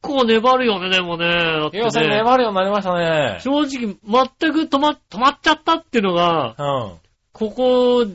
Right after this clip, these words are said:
Speaker 1: 一、二年、数回でしょ、だって、本当に。
Speaker 2: そうですね。本当に台風直撃で、なんだろう、
Speaker 1: もうどうにもなんないっていう。
Speaker 2: 二十五メートルとかね、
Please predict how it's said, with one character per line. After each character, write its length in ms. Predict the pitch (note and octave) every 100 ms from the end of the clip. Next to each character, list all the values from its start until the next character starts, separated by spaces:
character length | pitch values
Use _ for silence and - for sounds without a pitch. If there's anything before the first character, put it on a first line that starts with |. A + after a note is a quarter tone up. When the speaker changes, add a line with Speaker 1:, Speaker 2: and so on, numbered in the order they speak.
| _ _ _
Speaker 1:
一、 220 | F#3+ A3
二 80 | A#3+
年、 400 | A#3 A3 A3 G3 _ _ _
数 540 | - - - C4 C4
回 200 | A#3+ G3
で 60 | A#2
し 100 | A2+
ょ、 40 |
だ 40 |
っ 40 | G2
て、 100 | G2+
本 100 | G2+ _
当 80 |
に。 40 | A2+
Speaker 2:
そ 100 | B3+
う 40 |
で 80 | D3+
す 80 | B2
ね。 260 | C#3 F#2+ - -
本 300 | A3 A#3 A3
当 100 | A#3
に 80 | G3+
台 340 | G#3 A3+ G#3+
風 160 | A3 G3
直 260 | D#3+ D3+ D3
撃 300 | F3 F3 F3
で、 400 | F#3 G3+ C3 G2+ _ _ _ _
な 180 | C#3 C3+
ん 100 | B2
だ 120 | A2+
ろ 100 | G#2
う、 20 |
Speaker 1:
も 60 | D#3+
う 220 | D3 -
ど 60 | A3
う 40 |
に 80 | A#3
も 140 | A#3
な 140 | A#3 A3+
ん 80 |
な 100 | F#3+ F3
い 60 |
っ 20 |
て 60 | G3
い 40 |
う。 20 | A#3
Speaker 2:
二 40 |
十 280 | F#3+ F3+ C#3
五 120 | D3
メ 180 | G3+ G3+
ー 40 | F#3
ト 100 | D#3
ル 120 | C3
と 120 | D3
か 300 | B2+ A#2+ G#2+ _
ね、 420 | C3 B2+ G2+ D#2